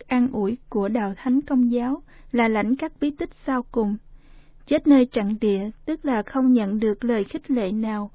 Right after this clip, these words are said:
không có người thân yêu nào ở bên cạnh. Chết một cách tức tưởi, bị phân thây, bị cụt chân, mất tay, máu me lênh láng,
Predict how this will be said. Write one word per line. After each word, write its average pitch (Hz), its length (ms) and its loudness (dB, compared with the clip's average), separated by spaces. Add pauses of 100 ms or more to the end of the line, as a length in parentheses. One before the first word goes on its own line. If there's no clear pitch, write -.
(340)
không 269 260 4
có 262 180 2
người 262 300 6
thân 254 220 2 (100)
yêu 254 340 4
nào 214 260 -2 (180)
ở 196 140 -2
bên 240 240 0
cạnh. 208 340 -6 (680)
Chết 311 200 -2
một 277 220 2
cách 294 140 -2 (120)
tức 311 140 -4 (200)
tưởi, 196 280 0 (420)
bị 214 260 6
phân 254 200 4 (120)
thây, 247 300 2 (260)
bị 220 120 4
cụt 214 260 0 (120)
chân, 254 360 4
mất 294 120 0 (160)
tay, 240 320 0 (580)
máu 269 180 8
me 294 260 6
lênh 254 360 6
láng, 247 280 2